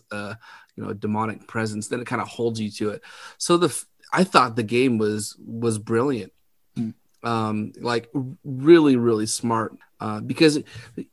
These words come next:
Speaker 1: you're, you're meant to think, like you said, Laura, they're a really close group of friends that, you know, they have this really great camaraderie. But that's what you see at the beginning of the movie. When it comes down to this part of it,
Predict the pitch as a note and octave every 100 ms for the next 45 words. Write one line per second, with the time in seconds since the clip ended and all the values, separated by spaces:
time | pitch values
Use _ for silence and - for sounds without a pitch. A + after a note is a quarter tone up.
0 | _ E3 G#3 - F3 A3 C#3+ C#3 F3 E3+
1 | C#3+ D#3 E3+ C#3+ B2 B2 C#3 C#3+ A#2+ A#2+
2 | A#2+ B2 C3 B2 A#2+ C3 B2 - - B2
3 | B2 A2+ - - A#2+ A#2+ A2+ - A2 G#2+
4 | G#2 G#2+ G2 - - A#2+ G#2+ G#2 G#2+ G#2+
5 | - - - - B2 A2+ A2 A2+ A#2+ A2+
6 | A2+ G#2+ A2+ A#2 A#2 A2 - G#2+ G#2+ G#2+
7 | A2+ G#2+ G#2+ G#2+ A#2 A2 - - - _
8 | - - - _ _ - - C#3+ D3 C3
9 | - C#3+ - G#2+ A2+ B2 A#2 G2+ A#2 D3+
10 | D3 - A#2+ C3 - C#3 D#3 D#3+ C#3+ D3
11 | D#3+ E3 - C3+ B2 A2+ A2+ A2 _ _
12 | - G#2+ B2 C3+ - - B2+ D#3 A2 G#2+